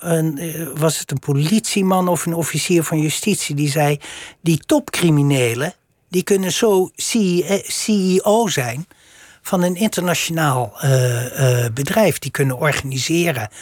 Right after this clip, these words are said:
die kunnen rekenen, die kunnen plannen, nou, van allerlei. En, ehm,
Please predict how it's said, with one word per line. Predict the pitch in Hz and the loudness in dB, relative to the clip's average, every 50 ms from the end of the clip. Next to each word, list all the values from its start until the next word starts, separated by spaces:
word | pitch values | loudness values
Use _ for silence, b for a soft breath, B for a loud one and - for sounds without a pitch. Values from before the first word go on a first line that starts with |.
| B B B B | B B B B
die | - - | -14 -8
kunnen | - 135 135 139 131 | -4 -2 2 2 4
rekenen, | 123 - 160 175 180 175 - - 165 165 156 156 156 - B B B B B B B B | 4 6 6 4 4 2 0 -4 -6 -4 -4 -4 -4 -6 B B B B B B B B
die | - 135 | -12 -10
kunnen | - - 131 127 117 107 _ | -6 -4 -4 -4 -6 -6 _
plannen, | - 165 160 165 160 156 165 160 151 151 - | 0 2 4 4 4 4 2 0 0 -2 -4
nou, | - 127 104 - | -6 -10 -10 -8
van | - - - 143 147 | -8 -6 -6 -4 0
allerlei. | 165 170 165 170 160 143 127 117 113 113 - _ B B B B B B B B _ | 2 2 4 4 4 2 0 -2 -4 -8 -12 _ B B B B B B B B _
En, | - 180 170 165 170 165 - _ _ _ _ _ | -2 0 2 2 2 0 -4 _ _ _ _ _
ehm, | - - 170 165 170 165 165 165 160 160 156 160 | -4 0 2 2 4 4 2 2 2 2 0 -2